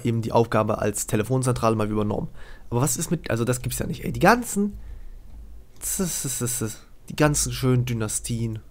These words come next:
alle den Bach runtergegangen. Bleibt nur unser Empire hier. Schade, schade, schade. Naja, so, geht erstmal weiter.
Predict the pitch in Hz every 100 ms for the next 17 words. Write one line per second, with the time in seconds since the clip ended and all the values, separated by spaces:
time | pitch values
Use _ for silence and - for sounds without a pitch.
0 | - - - - - 147 143 123 107 107
1 | - 104 104 104 104 123 127 - - -
2 | 120 131 147 127 127 117 110 104 110 101
3 | 101 104 104 - - - - - - -
4 | - - - - - - - - - -
5 | 110 98 110 - - 101 101 - 123 -
6 | - - - - - - - - - -
7 | - - - 110 107 87 - - 110 -
8 | 113 - - 123 113 113 107 101 113 104